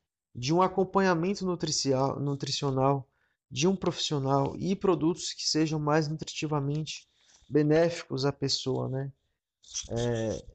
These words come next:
então, aquele nutricionista, aquela pessoa que tem parceria com o nutricionista, traz produtos que não tem, é, que, que ajudam no organismo do ser humano, então aqueles que são cada vez menos industrializados,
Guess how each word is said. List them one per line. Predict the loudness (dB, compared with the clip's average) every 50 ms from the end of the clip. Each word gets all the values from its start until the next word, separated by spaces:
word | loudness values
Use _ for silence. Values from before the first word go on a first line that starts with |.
| -12
então, | -8 -6 -6 -6 -2 0 2 2 2 2 2 0 0
aquele | 0 0 2 2 2 2 2 0
nutricionista, | -2 -2 -2 -4 -4 -4 -4 -2 -2 -2 -2 -4 -4 -4 -2 -2 -2 -2 -4 -4 -2 -2 -2 -2 -2 -4 -8 -10 _ _ _ _ _ _ _ _
aquela | -2 -2 2 4 4 4 4 4
pessoa | 2 2 0 0 0 -2 -2 0 2 2 2 2
que | 0 -6 _
tem | -8 -6 -6 -4
parceria | -2 -2 -2 -2 -2 -2 -4 -2 -2 -2
com | -4 -6 -8
o | -8
nutricionista, | -8 -8 -8 -8 -6 -6 -4 -4 -4 -6 -6 -4 -4 -4 -6 -6 -10 -12 -14 -14 -18 -20 -20 -20 -20 _ _ _ _ _ _ _ -2
traz | 2 2 4 4 2 0
produtos | -4 -4 -4 -4 -2 -4 -6 -6 -6 -8 -12 -14 -14 -14 -16
que | -16 _ -8 -6 -4 -2
não | -2 -2 -4 -6
tem, | -8 -6 -4 -4 -4 -4 -8 -12 _ _ _ _ _ _ _ _ _ _ _ _ _ _
é, | -6 -2 0 2 2 2 0 0
que, | -4 -6 -10 -12 -12 -10
que | -4 0 2
ajudam | 2 2 2 -2 -4 -4 -2 -2 -2
no | -2 -4 -4 -6
organismo | -4 -4 -4 -4 -4 -4 -6 -6
do | -6 -6
ser | -4 -2 -2 0
humano, | 0 0 -2 0 0 0 0 0 -2 -4 -8 -12 -16 _ _ _ _ _ _ _ -16
então | -12 -6 -2 -2 -2
aqueles | 0 0 -2 -4 -2 -4 -6
que | -6
são | -6 -6 -6 -6 -4
cada | -2 0 0 2 2
vez | 2 0 0 0
menos | 0 -2 -2 -2 -4 -4
industrializados, | -6 -8 -8 -10 -8 -4 -2 -2 0 -2 -2 0 0 2 2 2 0 0 -4 -8 -12 -14 -16 _